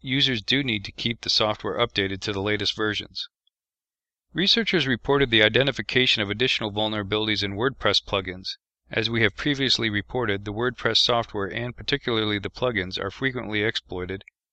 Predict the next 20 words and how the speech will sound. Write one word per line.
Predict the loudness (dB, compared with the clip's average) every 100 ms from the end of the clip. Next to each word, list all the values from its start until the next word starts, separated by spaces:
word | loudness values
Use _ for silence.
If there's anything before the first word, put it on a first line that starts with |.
| _
to | -4
compromise | 0 -2 -2 0 0 0
the |
host | -4 0 2
system | 4 2 -2 -6
and | -8 -6
use | -4 -4
it |
in | -6
criminal | -8 -6 -4 -4
activity. | -4 -4 -6 -4 -10 -14 _ _ _ _ _ _ _ _ _
WordPress | -2 -2 2 4 4 2
system | 2 2 0 -2
owners | -2 -2 0 0
and | 0 2
operators | 2 0 -4 -2 -2
are | -2
advised | 0 0 2 0
to | -2
remove | -2 0 -4